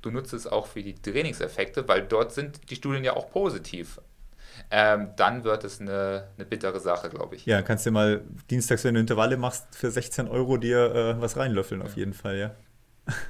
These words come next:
Speaker 1: Genau, also mal gucken, was da kommt. Und die, die Müllsache ist auch so eine Sache, wo ich drüber nachdenke, wenn du immer so ein Schälchen bekommst.
Speaker 2: Ja, und du bekommst, ja, du, es gibt dann auch Packs zum Nachordern
Speaker 1: Okay.
Speaker 2: auf jeden Fall. Aber trotzdem, das ist halt in Plastik verpackte fünf Pillen,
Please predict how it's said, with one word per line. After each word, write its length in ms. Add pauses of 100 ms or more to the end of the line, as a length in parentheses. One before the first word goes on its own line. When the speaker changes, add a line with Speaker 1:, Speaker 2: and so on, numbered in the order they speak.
(120)
Speaker 1:
Genau, 200
also 120
mal 100
gucken, 220
was 160
da 180
kommt. 300 (380)
Und 420
die, 440
die 80
Müllsache 480
ist 140
auch 140
so 80
eine 100
Sache, 300
wo 100
ich 220 (240)
drüber 180
nachdenke, 420
wenn 80
du 60
immer 180
so 80
ein 60
Schälchen 320
bekommst. 400 (340)
Speaker 2:
Ja, 180
und 60
du 60
bekommst, 440
ja, 100
du, 80
es 240
gibt 160
dann 200
auch 140
Packs 320
zum 100
Nachordern 480
Speaker 1:
Okay. 100
Speaker 2:
auf 140
jeden 180
Fall. 320 (300)
Aber 240
trotzdem, 400
das 160
ist 140
halt 280 (300)
in 160
Plastik 640
verpackte 840
fünf 340
Pillen, 540